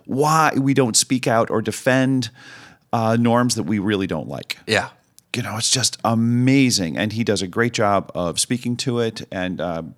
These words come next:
Speaker 1: brings guests in to, to help understand it. And I thought that that was just, just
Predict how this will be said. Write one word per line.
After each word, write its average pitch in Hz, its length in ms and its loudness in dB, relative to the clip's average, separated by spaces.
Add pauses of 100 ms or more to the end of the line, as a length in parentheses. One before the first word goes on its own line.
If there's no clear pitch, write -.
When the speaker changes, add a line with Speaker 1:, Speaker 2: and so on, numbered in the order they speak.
Speaker 1:
brings 98 220 -4
guests 110 300 -2
in 104 200 -4
to, - 160 -8
to - 180 -16
help 90 260 -8
understand 101 460 -8
it. 98 140 -6 (280)
And 101 120 -4
I 98 80 -2
thought 90 180 -2
that 80 120 -10
that 87 140 0
was 80 220 -4
just, - 320 -8 (180)
just - 280 -4